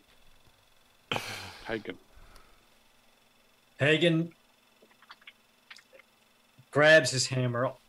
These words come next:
Speaker 2: tighter and approaches the stairs. Who are you?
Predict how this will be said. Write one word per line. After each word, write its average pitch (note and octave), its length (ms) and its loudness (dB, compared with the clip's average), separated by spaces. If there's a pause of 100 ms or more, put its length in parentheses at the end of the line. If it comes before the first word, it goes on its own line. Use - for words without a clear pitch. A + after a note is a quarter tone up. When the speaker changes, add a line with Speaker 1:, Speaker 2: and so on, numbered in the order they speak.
(200)
Speaker 2:
tighter G#2 500 -6 (340)
and A2 120 -8
approaches A2 500 -4
the G#2 60 -14
stairs. G2 680 -8 (1600)
Who C#3+ 240 2
are A2+ 180 2
you? F2+ 280 -14